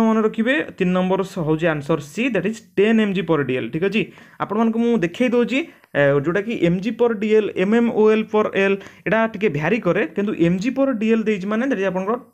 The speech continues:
ଟେନ୍ ଏମ୍ ଜି ଡି ଏଲ୍ ହବ। କିନ୍ତୁ ଯଦି ଆପଣଙ୍କର ମିଲି ଇକ୍ୱାଲେଣ୍ଟରେ ଦେଇଥାନ୍ତା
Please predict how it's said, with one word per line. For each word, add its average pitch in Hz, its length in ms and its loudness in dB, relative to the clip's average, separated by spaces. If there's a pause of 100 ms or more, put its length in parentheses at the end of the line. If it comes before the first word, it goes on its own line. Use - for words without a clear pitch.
ଟେନ୍ 226 240 4
ଏମ୍ 196 120 0
ଜି 156 60 2
ଡି 139 100 0
ଏଲ୍ 131 140 0
ହବ। 113 120 -4 (500)
କିନ୍ତୁ 226 160 0
ଯଦି 220 200 0
ଆପଣଙ୍କର 214 280 0
ମିଲି 185 300 2
ଇକ୍ୱାଲେଣ୍ଟରେ 226 540 2
ଦେଇଥାନ୍ତା 196 460 0